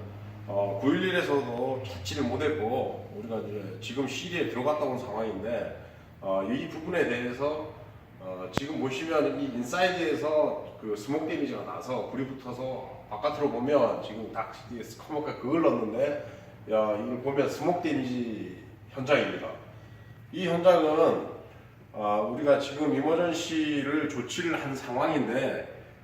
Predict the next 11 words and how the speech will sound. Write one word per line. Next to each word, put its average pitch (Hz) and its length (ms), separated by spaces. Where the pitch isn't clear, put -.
어, 90 460
이 180 140
부분은 156 420
또 - 240
화-, - 180
화재는 151 920
또 - 140
틀립니다. 165 480
씨디하고도 160 960
일이 143 300
있고 123 440